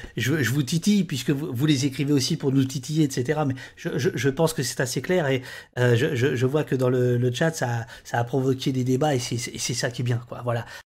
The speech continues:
Euh, Ruby Cléo vous dit, euh, vous demande, euh, les politiques n'ont-ils pas perdu la bataille, euh, je vois que la D G S I revient, euh, face au néolibéralisme ? Les grosses entreprises du cac quarante, par exemple, ne sont-elles, euh, ce sont elles qui font la pluie et le beau temps. Euh,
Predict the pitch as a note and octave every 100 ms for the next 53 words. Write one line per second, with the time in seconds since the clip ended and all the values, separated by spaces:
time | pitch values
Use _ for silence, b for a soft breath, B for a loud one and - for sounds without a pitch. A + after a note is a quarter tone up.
0 | _ _ _ - C3+ C3+ F3+ F#3 F#3 F3+
1 | F#3+ G#3 E3+ D#3+ F3+ G#3 F3+ D3 C3+ B2+
2 | B2+ A2+ C#3 E3+ F3 E3+ C#3 C#3+ B2+ B2+
3 | D3 E3+ E3+ - G3+ E3+ D#3 E3 F3+ F3
4 | G3 D#3 E3+ E3+ B2+ D3 - F#3 F#3+ E3+
5 | D#3 A#2+ A#2 D#3+ C#3+ C3 C3 C#3 B2 D#3
6 | C3+ C#3 D#3 E3 B B B C#3 C3+ G3+
7 | G3 - D3+ D#3+ E3 E3 D#3+ D3+ C#3+ E3+
8 | A3 D#3 B2+ B B B C#3+ E3+ G3+ F#3
9 | E3 E3 F3 C#3+ C3 C3 C3+ B2+ F#3 B2
10 | B2 D#3 D3 B2+ D3+ C#3 C3+ - - D3
11 | B2+ A#2+ C#3 - E3+ F#3+ F#3 C#3+ - D3
12 | B2 F#3+ E3+ D3 C3+ D#3+ - - B B
13 | B _ - A#2+ A#2+ A#2+ A#2 A#2 B2